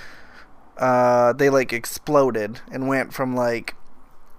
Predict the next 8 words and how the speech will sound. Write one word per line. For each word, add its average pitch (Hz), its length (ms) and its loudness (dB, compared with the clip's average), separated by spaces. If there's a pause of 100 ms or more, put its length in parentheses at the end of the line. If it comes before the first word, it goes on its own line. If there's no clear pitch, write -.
something 147 420 -2
like 113 180 -2
two 160 200 -4
hundred 135 280 -2
thousand 120 360 -2
subscribers 117 840 -4
to, - 160 -8
like, 113 400 -6